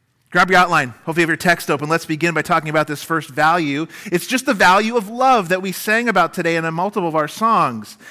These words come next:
Here it is. Let's talk about the value of loving others inside our church, but also outside the walls of the church. The value of doing that. Paul frames his appeal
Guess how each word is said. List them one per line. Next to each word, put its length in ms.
Here 140
it 100
is. 240
Let's 160
talk 220
about 120
the 80
value 500
of 120
loving 560
others 600
inside 720
our 160
church, 560
but 100
also 380
outside 560
the 80
walls 420
of 80
the 80
church. 580
The 80
value 500
of 160
doing 380
that. 520
Paul 320
frames 800
his 160
appeal 720